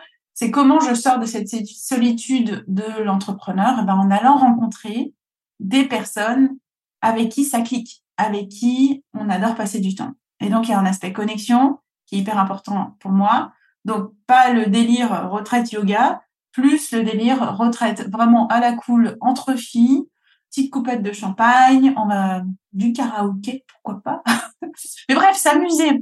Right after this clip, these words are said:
en fait, rigoler et passer un bon temps, un bon moment ensemble. Seulement,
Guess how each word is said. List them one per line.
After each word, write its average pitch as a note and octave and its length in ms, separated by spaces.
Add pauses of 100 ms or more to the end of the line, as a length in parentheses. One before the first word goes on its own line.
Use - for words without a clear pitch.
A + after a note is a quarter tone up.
(120)
en G#3 60
fait, C4+ 180
rigoler A#3+ 640
et G3+ 80
passer B3 440
un A3+ 140
bon G3+ 200
temps, A#3+ 300 (400)
un B3 120
bon B3 120
moment A#3 300
ensemble. - 260 (680)
Seulement, F#4 680